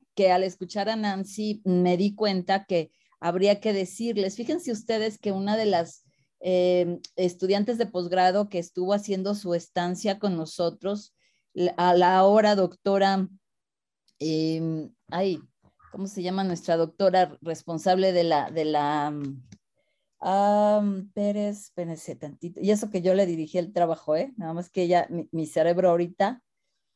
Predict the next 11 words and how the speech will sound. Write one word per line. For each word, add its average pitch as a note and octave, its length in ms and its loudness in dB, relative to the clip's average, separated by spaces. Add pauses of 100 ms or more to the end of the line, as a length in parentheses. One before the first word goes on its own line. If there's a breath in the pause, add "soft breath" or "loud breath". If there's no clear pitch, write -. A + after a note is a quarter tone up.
(380)
Ah, G#3 160 0
nu-, G#3 160 2
nuestra G#3 380 2
coordinadora G#3 600 2
del A3+ 160 -2
Comité F3+ 400 -4
de G3+ 180 0
Inteligencia F#3 520 -4
Artificial F#3+ 480 -2
y G3 40 2
Educación. F3+ 720 -4